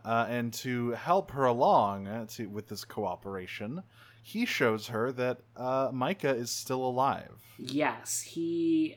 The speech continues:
Speaker 2: uh, again, the way he manipulates is, like, fairly clever, right? Like,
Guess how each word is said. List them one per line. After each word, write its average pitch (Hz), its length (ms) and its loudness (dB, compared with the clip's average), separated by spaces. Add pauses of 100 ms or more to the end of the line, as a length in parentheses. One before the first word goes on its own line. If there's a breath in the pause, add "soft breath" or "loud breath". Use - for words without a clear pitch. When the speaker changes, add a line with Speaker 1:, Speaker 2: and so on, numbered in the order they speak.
Speaker 2:
uh, 139 440 0 (260)
again, 175 520 0
the 160 80 -2
way 180 180 2
he 240 120 -4
manipulates 214 580 -2 (100)
is, 208 680 4 (360)
like, 170 260 0
fairly 175 420 2
clever, 156 420 0
right? 127 360 -2
Like, 143 320 -4